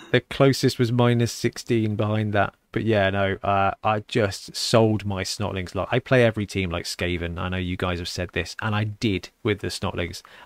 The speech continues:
I played them like Skaven, and they died like Skaven for the greater good. Yes, yes. And it was wicked. But I finished with a plus three touchdown differential, which was I was all right with, and a minus twenty-five casualty.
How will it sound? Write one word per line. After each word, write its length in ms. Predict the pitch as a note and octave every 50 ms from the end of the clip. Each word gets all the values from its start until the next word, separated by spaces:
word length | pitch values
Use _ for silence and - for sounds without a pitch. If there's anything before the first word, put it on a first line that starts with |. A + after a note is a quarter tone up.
| - -
I 80 | G#2+
played 500 | - - - - - B2+ B2+ A#2+ A#2 -
them 160 | - G#2 G2
like 200 | F#2+ F#2 F#2 -
Skaven, 520 | - - - G2 F#2+ F#2 F2+ - F#2 F2 G2 A2+
and 220 | A2 A2 A2 A2
they 200 | A#2+ A2 G#2 G#2 G#2+ -
died 460 | - G#2+ F#2+ F2+ F2 F2 E2+ E2 - - - - - -
like 220 | - F#2+ F2 E2+ -
Skaven 640 | - - - - G#2+ F#2+ F#2 F2+ - F2+ E2+ E2 - - - - - - - - -
for 240 | - _ - A2 G#2
the 140 | G2 G2+ F#2+
greater 400 | - G#2 G2+ G2+ G2 - G2 F#2+
good. 320 | - F2+ F2+ F2+ - - - _ _ _ _ _ _
Yes, 360 | G#2+ G#2+ F#2+ E2+ - - -
yes. 420 | F#2+ - - - - - - - - _ _ - -
And 100 | - G#2+
it 120 | - - -
was 180 | A#2+ A#2 A2
wicked. 600 | A#2 A2+ A#2 A2+ A2+ A2 - - G2 G2 - - - _ _ _ _ _ _ _ _ _ -
But 220 | A#2 A#2 A#2 - - -
I 60 | D3
finished 240 | F#3 G#3+ G3+ - F#3
with 80 | E3+
a 40 | F3
plus 260 | - - G#3+ - -
three 260 | - - F#3+ F3+ F3+
touchdown 480 | F3 - D#3 D#3 D3 - D3 C#3+ C#3+ C#3+
differential, 560 | C3 C#3 - - C3+ C3+ C3+ - - C#3 C3+
which 160 | C#3 C3+ -
was 120 | B2+ A#2+ B2+
I 120 | C3+ C3
was 180 | C3 B2+ B2 B2+
all 60 | B2
right 220 | B2 B2 B2 B2+
with, 160 | B2+ C3 B2+ - _ - - - - _ _
and 140 | A2+ G#2+ G#2+
a 40 | G#2+
minus 360 | G#2+ G#2+ G#2+ G#2+ G#2+ A2 -
twenty-five 760 | - - - A2 A2 - A#2 G#2+ - G#2 G2 F#2+ G2 G2 -
casualty. 420 | - F#2+ G2 F#2+ G2 F#2+ - G2+